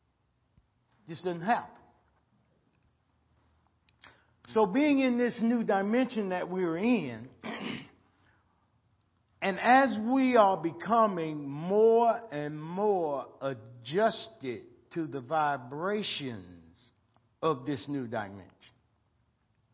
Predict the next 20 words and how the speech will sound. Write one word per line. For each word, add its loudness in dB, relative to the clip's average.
some 4
will 0
fall 4
away, 0
some 4
will 2
lose -4
their -2
mind, -6
many -8
will -12
lose -10
their -16
mind. -10
You -20
can -20
see -10
that -6
every -14
day. -12